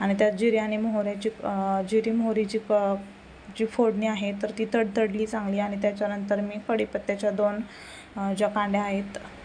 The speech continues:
तर त्या पण, अ, टाकल्या, जेणेकरून कढीपत्ता तेलात टाकला तर खूप छान असा फ्लेवर येतो. आणि इथं मी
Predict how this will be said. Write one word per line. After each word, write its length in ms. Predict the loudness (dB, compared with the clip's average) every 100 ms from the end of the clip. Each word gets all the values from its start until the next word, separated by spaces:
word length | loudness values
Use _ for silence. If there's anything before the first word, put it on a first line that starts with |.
| -14 -4 0
तर 100 | 0 2
त्या 100 | 2
पण, 300 | 4 2 0
अ, 160 | -2 -2 0
टाकल्या, 340 | 0 0 -2
जेणेकरून 500 | 0 0 0 -2 -4
कढीपत्ता 520 | -2 0 0 -2 -2 0
तेलात 320 | 0 0 0
टाकला 240 | -4 0 0
तर 140 | 0 -2
खूप 260 | -2 -2 -4
छान 200 | -2 0
असा 240 | 0 0
फ्लेवर 380 | 0 2 2 2
येतो. 260 | 0 0 -2
आणि 300 | -2 0 0
इथं 220 | 0
मी 100 | 0